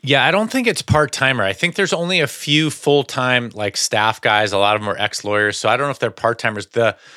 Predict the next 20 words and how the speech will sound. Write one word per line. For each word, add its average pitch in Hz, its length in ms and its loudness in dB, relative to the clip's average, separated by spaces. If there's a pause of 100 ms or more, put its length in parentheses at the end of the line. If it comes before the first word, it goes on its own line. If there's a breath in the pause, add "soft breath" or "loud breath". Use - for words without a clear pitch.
(220 loud breath)
the, 120 360 2
I 123 120 -4
think 196 340 -6
what 131 140 0
you're 117 180 -2
referencing, 101 640 -2
and 98 120 -8
maybe 107 500 0
you 117 180 -6
can 107 120 -10
clarify 104 440 0
this 90 180 -4
part-time 104 460 -6
or 92 60 -8
not, 90 160 -6
but 101 160 -8
what 117 160 -6
you're 120 100 -8
referencing 131 600 -2
is 110 180 -4